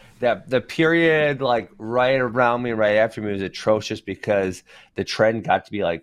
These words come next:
drop on their leg <laughs> and shelf it. And that was, it was so bad. It was so bad. So much stalling. Um, and so has the trend, I don't know.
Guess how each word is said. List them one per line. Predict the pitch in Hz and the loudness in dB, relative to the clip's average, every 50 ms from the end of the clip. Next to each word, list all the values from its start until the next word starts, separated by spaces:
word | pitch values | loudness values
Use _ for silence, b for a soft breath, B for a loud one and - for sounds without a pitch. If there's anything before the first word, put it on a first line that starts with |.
| _ _ | _ _
drop | - 98 98 92 - - | -2 0 0 2 2 0
on | 95 95 | -2 -2
their | 95 90 82 | -2 -4 -4
leg | 80 90 90 90 82 80 | -2 0 -2 -2 -2 -6
<laughs> | - - | -10 -14
and | - - | -12 -12
shelf | - - - 92 78 80 - - - | -10 -4 -2 0 0 0 -2 -6 -10
it. | 76 - - | -10 -10 -10
And | 82 80 | -8 -4
that | 80 85 | -2 -2
was, | 80 78 78 78 78 - _ _ _ _ B B 127 131 131 127 127 120 110 107 B _ _ _ - | -2 -2 -4 -6 -10 -16 _ _ _ _ B B -10 -10 -10 -8 -10 -12 -14 -16 B _ _ _ 0
it | - | 2
was | 104 104 101 95 - | 2 2 2 0 -2
so | - 101 92 | -2 -2 0
bad. | 87 78 92 90 85 78 78 76 78 - _ _ _ | 0 2 2 2 2 2 0 -2 -4 -10 _ _ _
It | - 104 | -8 -6
was | 98 98 95 95 - | -4 -4 -4 -6 -6
so | - - 90 90 90 90 90 80 | -2 0 0 2 2 2 0 -2
bad. | 65 - - 87 82 80 78 78 76 73 - | -4 -6 -4 0 0 2 2 0 -2 -6 -8
So | - - 98 98 | -2 0 0 0
much | 98 98 92 82 - - | 0 -2 -4 -4 -6 -10
stalling. | - - 87 85 85 80 78 78 76 76 78 _ b b b b b b b - | -4 0 2 2 2 2 0 -2 -2 -6 -10 _ b b b b b b b -2
Um, | 90 92 90 87 85 85 82 80 80 80 80 80 80 80 _ - _ _ _ _ _ _ _ _ _ _ _ _ - | 0 0 2 2 2 2 0 0 0 -2 -4 -6 -10 -16 _ -20 _ _ _ _ _ _ _ _ _ _ _ _ -6
and | 107 110 107 104 98 98 98 98 98 98 101 101 101 101 98 98 98 98 101 98 101 104 107 107 110 110 113 113 113 113 113 | -2 -2 0 0 0 0 0 0 2 0 0 0 0 -2 -2 -2 -4 -4 -4 -4 -4 -4 -4 -2 0 0 0 0 -2 -2 -2
so | - - 120 113 104 | 0 2 4 4 4
has | 98 127 127 135 139 131 | 4 2 2 2 0 -2
the | 143 | -6
trend, | 117 - - - 127 117 110 113 | -12 -10 -6 -4 -2 -2 0 0
I | 113 - - 135 190 | -2 -2 -2 -2 -2
don't | 277 359 349 | 0 2 2
know. | 359 359 302 - 85 - | 2 2 2 0 -4 -4